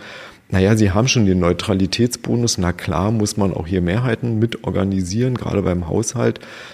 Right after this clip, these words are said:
da musst du den austrahieren und das musst du begleiten an der, an der Stelle.“ Das ist natürlich eine politische Aufgabe, ich unterstütze da auch, dass das schon anerkannt wird. Und solange das läuft und das nicht ins Persönliche reingeht, und sowas gibt's,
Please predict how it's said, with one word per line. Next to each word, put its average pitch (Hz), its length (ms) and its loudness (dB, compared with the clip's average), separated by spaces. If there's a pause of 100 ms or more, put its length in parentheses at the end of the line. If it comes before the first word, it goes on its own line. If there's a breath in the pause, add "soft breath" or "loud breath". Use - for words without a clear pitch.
da - 60 -6
musst 101 260 -2
du 92 40 2
den 90 100 0
austrahieren 113 760 2
und 92 100 -4
das 90 140 -10
musst 101 180 -4
du 85 60 -4
begleiten 85 560 -2
an 107 160 -4
der, 107 180 0
an 101 100 -2
der 98 120 -2
Stelle.“ 95 240 -4
Das 95 100 -6
ist 87 60 -6
natürlich 87 240 -6
eine 92 100 -2
politische 113 460 -6
Aufgabe, 92 480 -2
ich 87 140 -6
unterstütze 85 520 -6
da 113 120 -4
auch, - 320 -2 (240 loud breath)
dass - 180 -2
das 107 160 4
schon 110 220 2
anerkannt 92 600 0
wird. 80 280 -6
Und 92 200 -6
solange 98 400 4
das 135 220 -2
läuft 98 580 0 (800 soft breath)
und 95 400 -2
das 110 180 -2
nicht 110 260 0
ins 104 240 -2
Persönliche 110 680 0
reingeht, 82 320 -2
und 92 100 -6
sowas 98 380 -4
gibt's, - 560 -2